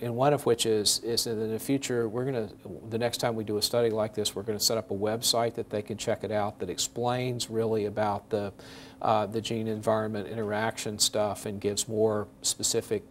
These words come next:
uh, you know, information about that. The good news, though, however, notwithstanding a, a return rate that is lower than, than we would have liked,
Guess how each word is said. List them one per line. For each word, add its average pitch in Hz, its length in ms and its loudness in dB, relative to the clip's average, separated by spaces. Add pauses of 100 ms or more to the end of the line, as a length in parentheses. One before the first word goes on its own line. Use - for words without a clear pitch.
uh, 101 240 0 (120)
you 117 100 -2
know, 95 180 -2
information 101 500 -4
about 110 360 0
that. 87 260 -2 (680)
The 175 100 10
good 269 280 10
news, 147 480 8
though, 131 340 8
however, 135 640 8 (240)
notwithstanding 135 920 4
a, 117 320 2
a 117 200 0 (160)
return 175 500 4
rate 120 260 6
that 117 140 2
is 107 160 0
lower 123 500 8
than, 110 400 -2
than 110 180 0
we 113 140 0
would 107 140 2
have 107 100 -2
liked, 131 480 6